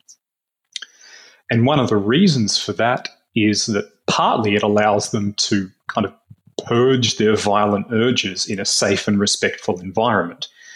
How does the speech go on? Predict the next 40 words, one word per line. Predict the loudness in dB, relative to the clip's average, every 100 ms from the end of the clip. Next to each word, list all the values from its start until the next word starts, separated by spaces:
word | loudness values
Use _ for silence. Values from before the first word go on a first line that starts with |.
| -20 -20 _
So | -4 -2 0
if, | 0 -2 -2
if | -2 0
you | 0 0 0
do | 2 4 4
have | 2 0
this | 0 0
need | 2 4 4 2
to | 0 -4
engage | -2 0 2 2 -2
in | -2
violent | 0 2 0 -2
acts, | -2 -4 -6 -6 -2
that | -2 -2
the | -2
dojo | 0 2 2 2 2 2
or | 2 0 -4
the | -6
training | -2 0 4 4 2
hall, | 0 0 2 0 -2 -8
or | _
the | -6
sal, | -2 2 2 2 0 -4 -16 -20 _
whatever | -4 -2
you | -2
want | -2 -4
to |
call | -2 2 2
it, | 0 -4 -16 -20 _ _ _
is | -2 0
a |
place | 0 0 0 0
where | 2
you | 4 2
can | 2 2
do | 2 4
that, | 2 0 0 -2 -8 _ _ _ _ -6
but | -4 -2
safely, | -2 -2 0 0 0 -2 -2 -4 -12 _ _ _
um, | 0 2 2 -2